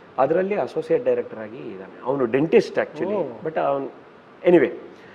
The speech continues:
Speaker 2: So
Speaker 1: So
Speaker 2: ಪ್ಯಾಷನ್ನು, ಸಿನಿಮಾ ಡೈರೆಕ್ಷನ್ನು ಇದೆಲ್ಲ.
Speaker 1: ಆಹಾ, ಪ್ಯಾಷನ್ ಅಲ್ಲ, ಅವನು actually ತುಂಬ, ತುಂಬ ಸೀರಿಯಸ್ ಆಗಿ ಎಮ್ ಡಿ ಎಸ್ ಮಾಡ್ಕೊಂಡ, ಇದು ಮಾಡ್ಕೊಂಡ, ಎಲ್ಲ ಮಾಡ್ಕೊಂಡ, ಕ್ಲಿನಿಕ್ಕು ಮಾಡ್ಕೊಂಡು ಎಚ್ ಎಸ್ ಆರ್ ಲೇಔಟಲ್ಲೋ ಎಲ್ಲೋ ಇದ್ದಾನೆ ಅವನು.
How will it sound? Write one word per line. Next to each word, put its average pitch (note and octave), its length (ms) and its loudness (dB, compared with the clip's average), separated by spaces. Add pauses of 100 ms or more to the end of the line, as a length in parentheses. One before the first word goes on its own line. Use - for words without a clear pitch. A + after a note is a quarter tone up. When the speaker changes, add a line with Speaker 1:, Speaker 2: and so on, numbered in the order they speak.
(260)
Speaker 2:
So G#3 60 10
Speaker 1:
So G3+ 140 12
Speaker 2:
ಪ್ಯಾಷನ್ನು, G3+ 760 8
ಸಿನಿಮಾ F3 380 2
ಡೈರೆಕ್ಷನ್ನು D#3+ 600 0
ಇದೆಲ್ಲ. C#3 240 -6
Speaker 1:
ಆಹಾ, C3+ 640 0 (260)
ಪ್ಯಾಷನ್ A3+ 500 -2
ಅಲ್ಲ, C#3 180 0 (260)
ಅವನು F#3+ 280 6
actually B3 340 2
ತುಂಬ, C4+ 400 6
ತುಂಬ - 420 2
ಸೀರಿಯಸ್ G#3 400 2
ಆಗಿ F#3 180 4
ಎಮ್ F3 180 4
ಡಿ E3+ 60 8
ಎಸ್ E3+ 180 4
ಮಾಡ್ಕೊಂಡ, E3 360 2
ಇದು E3+ 220 2
ಮಾಡ್ಕೊಂಡ, E3+ 340 -2
ಎಲ್ಲ E3+ 180 2
ಮಾಡ್ಕೊಂಡ, E3+ 440 0 (640)
ಕ್ಲಿನಿಕ್ಕು G3+ 360 2
ಮಾಡ್ಕೊಂಡು F3+ 360 6
ಎಚ್ D#3+ 120 6
ಎಸ್ F#3 140 0
ಆರ್ E3+ 120 0
ಲೇಔಟಲ್ಲೋ E3+ 640 2
ಎಲ್ಲೋ D#3 260 0
ಇದ್ದಾನೆ D#3 240 6
ಅವನು. C3 340 0